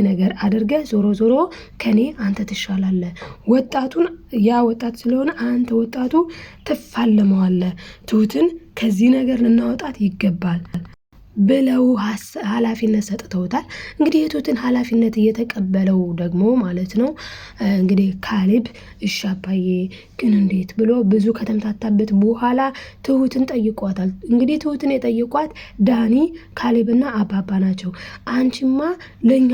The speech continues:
ብዙ ነገር አድርገሻል፣ ጥሩ ነገር አድርገሻል። እንዴ ከሞት ታድገሽኛል» አለ አባባ። «ከሞት ታድገሽኛል። ይሄንን ነገር ሁሉ አድርገሽ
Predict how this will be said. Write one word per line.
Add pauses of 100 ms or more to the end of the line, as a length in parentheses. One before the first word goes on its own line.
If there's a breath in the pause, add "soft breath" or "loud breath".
(120)
ብዙ
ነገር
አድርገሻል፣ (220 loud breath)
ጥሩ
ነገር
አድርገሻል። (280 loud breath)
እንዴ (360 loud breath)
ከሞት
ታድገሽኛል»
አለ
አባባ።
«ከሞት
ታድገሽኛል። (320 loud breath)
ይሄንን
ነገር
ሁሉ (200)
አድርገሽ